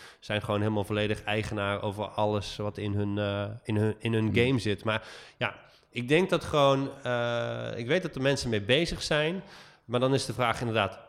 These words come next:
Speaker 1: waar koop je de rechten van? Nou, dit weekend is het W K League of Legends om negen uur 's ochtends. Ik weet
Speaker 2: <laughs>
Speaker 1: dat, dat,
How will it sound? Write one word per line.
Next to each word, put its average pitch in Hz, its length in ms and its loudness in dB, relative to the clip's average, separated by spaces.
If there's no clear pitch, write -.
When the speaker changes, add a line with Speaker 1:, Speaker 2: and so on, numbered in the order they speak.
Speaker 1:
waar 113 300 0
koop 156 280 2
je 160 60 -2
de 147 60 0
rechten 151 360 0
van? 151 260 0
Nou, 117 140 0
dit 117 160 0
weekend 127 260 0
is 104 100 0
het 104 100 -6
W 117 200 2
K - 40 -6
League 104 380 2
of 92 60 -2
Legends 110 520 0
om 107 120 -4
negen 110 340 2
uur 98 100 2
's - 80 -2
ochtends. 110 560 -2
Ik 101 120 -6
weet 156 220 8
Speaker 2:
<laughs> - 120 -6
Speaker 1:
dat, 117 200 2
dat, 117 320 2